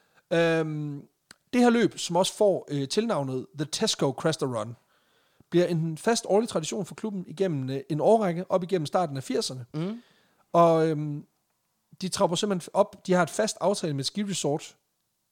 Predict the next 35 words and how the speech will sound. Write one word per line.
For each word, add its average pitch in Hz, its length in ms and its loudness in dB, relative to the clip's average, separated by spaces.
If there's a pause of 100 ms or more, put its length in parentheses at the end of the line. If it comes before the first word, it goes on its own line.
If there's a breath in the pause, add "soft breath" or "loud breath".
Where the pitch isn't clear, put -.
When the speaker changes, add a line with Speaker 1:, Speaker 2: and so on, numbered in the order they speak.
(360)
Speaker 1:
Og 180 80 0
så - 80 -4
kommer 233 220 2
de 151 80 -4
simpelthen 175 260 -2
år 214 120 4
efter - 160 -6
år 175 260 0
med 139 260 -2
trailer 190 520 0 (340)
upon 165 340 -2
trailer 180 400 0
fyldt 190 440 -6
med 151 240 0 (440)
alle 196 160 6
mulige 165 240 2
ting 190 160 -2
og 143 60 -2
sager, 156 200 0
som 147 160 -4
de 135 60 0
har 139 60 0
bygget 131 340 -2
om 160 220 2
til - 140 -10
slæder. 139 360 -4 (1500 soft breath)
Speaker 2:
Ja. 175 160 -2 (520)
Speaker 1:
Et 214 180 0
enkelt 196 320 -4 (320)
år, 139 440 2
der 185 80 6
ankommer 175 420 -2
klubben 151 420 -4 (520)
til 175 420 0
løbet 139 420 2